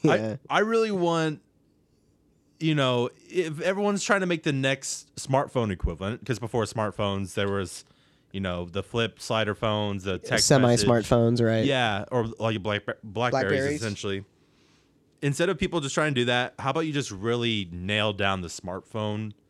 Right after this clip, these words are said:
Speaker 2: or just add better processors? Don't be like, "Hey, this time you get three cameras. Fuck you, this time you get four cameras. Fuck you, you get eight cameras this time, and it folds in half." I mean,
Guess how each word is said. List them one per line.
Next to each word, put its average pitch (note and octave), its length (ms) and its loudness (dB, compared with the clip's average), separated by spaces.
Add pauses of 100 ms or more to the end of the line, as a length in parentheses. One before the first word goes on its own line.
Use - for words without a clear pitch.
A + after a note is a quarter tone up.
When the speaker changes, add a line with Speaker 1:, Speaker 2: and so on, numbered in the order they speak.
(400)
Speaker 2:
or G2+ 220 0
just A2 200 -6
add G#2+ 220 0
better G2+ 160 0
processors? G#2 600 -4
Don't D3 200 0
be D#3+ 80 -2
like, C3+ 280 0 (340)
"Hey, C3+ 460 2
this C3 280 -2
time C3+ 320 2
you A#2+ 100 0
get G#2+ 260 0
three E3+ 200 -4
cameras. F2+ 400 -4
Fuck A#3 400 0
you, A3+ 180 0
this E3+ 200 0
time E3+ 180 2
you B2+ 60 0
get - 280 -4
four E3+ 300 -2
cameras. E2+ 420 -10
Fuck E4 460 6 (120)
you, A3 600 2 (380)
you F#3 100 -6
get D#3 140 2
eight A3 180 2
cameras C3+ 240 0
this B2 140 -6
time, C3+ 280 2 (300)
and G#3+ 140 2
it - 40 -2
folds A#2 220 0
in G2 80 -2
half." F2 340 -4 (680)
I E3+ 60 0
mean, F3 340 0